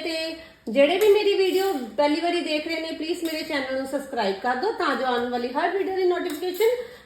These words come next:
ਸਭ ਤੋਂ ਪਹਿਲੇ ਤੁਹਾਡੇ ਕੋਲ ਆਉਂਦੀ ਰਹੇ। ਇਹ ਆਪਣੇ ਸਰੀਰ ਲਈ ਬਹੁਤ ਹੀ ਵੱਡੀ, ਵਧੀਆ ਲੱਡੂ ਨੇ। ਆਪਾਂ ਚੰਗੀ ਤਰ੍ਹਾਂ ਇਹਨਾਂ ਨੂੰ ਮਿਕਸ ਕਰ ਲੈਣਾ ਹੈ। ਖਜੂਰਾਂ ਹਲਕੀਆਂ ਠੰਡੀਆਂ ਹੋ ਗਈਆਂ ਨੇ, ਇਹਨਾਂ ਨੂੰ ਆਪਾਂ ਹੁਣ ਹੱਥ ਨਾਲ ਹੀ ਚੰਗੀ ਤਰ੍ਹਾਂ ਮਿਕਸ ਕਰ ਲਾਂਗੇ।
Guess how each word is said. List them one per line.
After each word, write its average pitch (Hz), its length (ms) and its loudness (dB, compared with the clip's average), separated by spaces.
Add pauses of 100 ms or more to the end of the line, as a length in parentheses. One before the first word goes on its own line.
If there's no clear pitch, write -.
ਸਭ 320 160 -2 (100)
ਤੋਂ 349 120 4
ਪਹਿਲੇ 330 280 2
ਤੁਹਾਡੇ 294 320 2
ਕੋਲ 196 200 0
ਆਉਂਦੀ 170 300 -2
ਰਹੇ। 175 280 -6 (260)
ਇਹ 285 80 4
ਆਪਣੇ 320 260 2
ਸਰੀਰ 285 340 -2
ਲਈ 359 180 0
ਬਹੁਤ 240 300 2
ਹੀ 320 40 -2
ਵੱਡੀ, 233 300 0
ਵਧੀਆ 240 360 2
ਲੱਡੂ 240 360 0
ਨੇ। 269 140 0 (2750)
ਆਪਾਂ 220 240 -2
ਚੰਗੀ 285 400 2
ਤਰ੍ਹਾਂ 277 220 2
ਇਹਨਾਂ 277 180 2
ਨੂੰ 277 80 2
ਮਿਕਸ 247 280 -4
ਕਰ 240 160 0
ਲੈਣਾ 208 240 0
ਹੈ। 403 120 -4 (1120)
ਖਜੂਰਾਂ - 1400 -2
ਹਲਕੀਆਂ 254 420 0
ਠੰਡੀਆਂ 247 400 0
ਹੋ 233 160 2
ਗਈਆਂ 220 200 0
ਨੇ, 320 80 -2
ਇਹਨਾਂ 302 260 -2
ਨੂੰ 294 120 0
ਆਪਾਂ 254 240 -2
ਹੁਣ 262 200 -4
ਹੱਥ 208 240 -4
ਨਾਲ 233 180 0
ਹੀ 277 100 -4
ਚੰਗੀ 247 360 -2
ਤਰ੍ਹਾਂ 226 280 -2
ਮਿਕਸ 226 320 -4
ਕਰ 185 200 -2
ਲਾਂਗੇ। 220 340 -2